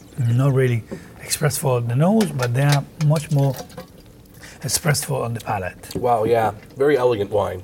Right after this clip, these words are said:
Speaker 1: Very
Speaker 2: Um,
Speaker 1: elegant, very complex, long,
Speaker 2: mm, yeah.
Speaker 1: long finish. Uh, you
Speaker 2: Great
Speaker 1: have
Speaker 2: acidity,
Speaker 1: citrus.
Speaker 2: but there's, there's a good body to it, good weight to it. It's almost got
Speaker 1: You
Speaker 2: a,
Speaker 1: have, uh,
Speaker 2: a Chardonnay-like
Speaker 1: yeah,
Speaker 2: weight
Speaker 1: yeah.
Speaker 2: without having that kind of clunky fruit so-,
Speaker 1: Yeah,
Speaker 2: sometimes
Speaker 1: you have
Speaker 2: associated
Speaker 1: also
Speaker 2: with
Speaker 1: almost a
Speaker 2: Chardonnay.
Speaker 1: kiwi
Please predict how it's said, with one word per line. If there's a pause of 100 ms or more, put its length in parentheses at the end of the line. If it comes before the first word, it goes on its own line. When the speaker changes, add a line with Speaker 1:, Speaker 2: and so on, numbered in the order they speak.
Speaker 1:
Very
Speaker 2:
Um,
Speaker 1:
elegant,
very
complex,
long,
Speaker 2:
mm,
yeah.
Speaker 1:
long
finish.
Uh,
you
Speaker 2:
Great
Speaker 1:
have
Speaker 2:
acidity,
Speaker 1:
citrus. (280)
Speaker 2:
but
there's,
there's
a
good
body
to
it,
good
weight
to
it.
It's
almost
got
Speaker 1:
You
Speaker 2:
a,
Speaker 1:
have,
uh,
Speaker 2:
a
Chardonnay-like
Speaker 1:
yeah,
Speaker 2:
weight (180)
Speaker 1:
yeah.
Speaker 2:
without
having
that
kind
of
clunky
fruit
so-,
Speaker 1:
Yeah,
Speaker 2:
sometimes
Speaker 1:
you
have
Speaker 2:
associated
Speaker 1:
also
Speaker 2:
with
Speaker 1:
almost
a
Speaker 2:
Chardonnay.
Speaker 1:
kiwi